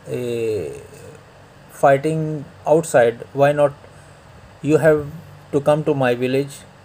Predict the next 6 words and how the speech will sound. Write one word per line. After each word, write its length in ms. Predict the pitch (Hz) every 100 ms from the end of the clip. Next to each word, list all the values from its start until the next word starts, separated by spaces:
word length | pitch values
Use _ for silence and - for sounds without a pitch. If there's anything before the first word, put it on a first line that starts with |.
| -
in 100 | 135
the 100 | 131
same 680 | - 143 143 147 147 127 - - - - -
wrestling, 680 | 143 139 135 147 139 135 120 - - - - - - - - -
uh, 380 | 113 113 104 101 - - - 127 139
ground, 440 | 135 135 147 160